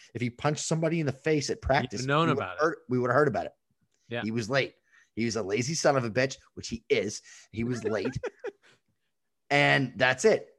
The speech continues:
Speaker 1: Five minutes into the game, The Athletic has the scoop. He was late, blah, blah, blah.
Speaker 2: Well,
Speaker 1: Apparently,
Speaker 2: they, they,
Speaker 1: according
Speaker 2: not only that, there's the picture of him in, in some narrow fourteenth century street in North London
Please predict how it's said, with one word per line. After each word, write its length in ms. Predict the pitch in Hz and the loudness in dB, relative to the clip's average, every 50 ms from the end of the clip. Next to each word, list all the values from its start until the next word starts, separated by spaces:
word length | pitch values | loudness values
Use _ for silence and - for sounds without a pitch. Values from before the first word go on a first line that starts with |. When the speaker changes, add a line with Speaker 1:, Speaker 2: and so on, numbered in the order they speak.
| _ | _
Speaker 1:
Five 300 | - - - 151 156 165 | -12 -2 2 2 4 4
minutes 240 | 165 160 151 135 147 | 4 4 2 2 0
into 160 | 147 139 135 | 0 0 0
the 80 | 123 127 | 0 0
game, 320 | 117 143 139 135 117 107 - | 2 2 2 2 0 0 0
The 120 | 110 117 | 2 2
Athletic 420 | 117 117 - 123 120 113 113 107 | 2 2 2 2 2 2 2 0
has 240 | - 127 117 107 - | -2 -2 -2 -2 -4
the 80 | 107 104 | -6 -8
scoop. 360 | - - 127 127 113 - - | -6 0 0 0 0 0 -2
He 140 | - 120 117 | -2 -2 -2
was 220 | 107 117 110 92 | 0 -2 -4 -4
late, 240 | 98 110 110 107 - | -2 -4 -4 -4 -4
blah, 120 | - 107 107 | -6 -6 -4
blah, 100 | 104 110 | -4 -4
blah. 100 | 113 107 | -4 -4
Speaker 2:
Well, 80 | 101 | -4
Speaker 1:
Apparently, 440 | 101 98 - 151 185 233 - 151 151 | -6 -4 0 4 4 4 6 6 6
Speaker 2:
they, 120 | 143 135 131 | 4 4 4
they, 80 | 123 | 2
Speaker 1:
according 240 | 160 147 147 147 156 | 4 4 4 4 4
Speaker 2:
not 160 | 170 190 208 | 4 4 6
only 200 | 220 208 175 160 | 6 6 6 6
that, 260 | 147 156 151 156 151 | 4 4 4 2 2
there's 180 | 147 151 135 113 | 0 0 0 0
the 80 | 110 135 | -2 -4
picture 480 | - - - 214 214 - - 214 214 | -4 0 0 0 0 0 0 2 4
of 100 | 202 170 151 | 4 4 2
him 340 | 160 165 156 156 160 156 156 _ _ _ _ - | 0 0 0 0 0 -2 -6 _ _ _ _ 0
in, 240 | 143 139 139 139 - _ - | 2 2 2 2 -2 _ 0
in 280 | 170 143 131 131 131 | 2 2 2 0 -4
some 360 | 131 - - 151 139 135 - - _ _ _ _ - | -6 -2 0 0 0 0 -2 -6 _ _ _ _ -6
narrow 840 | 123 131 135 147 156 160 170 170 175 175 175 180 175 170 170 156 - _ _ _ _ - | -4 0 2 4 4 6 6 6 8 8 8 8 6 6 4 0 -4 _ _ _ _ -20
fourteenth 640 | - - - 156 156 170 165 - - 170 160 156 - | -14 -4 2 4 4 4 4 2 2 2 2 2 0
century 500 | - - - 147 151 151 - 143 135 131 | -2 0 2 2 2 2 0 -2 -2 -2
street 480 | 127 - - - - 180 160 143 - - | -2 -6 -12 -6 -2 0 0 0 0 -2
in 100 | 131 131 | -2 0
North 280 | 135 131 131 131 - | 2 2 0 0 0
London 420 | 131 135 135 131 123 117 110 104 | 0 0 0 0 0 -2 -4 -4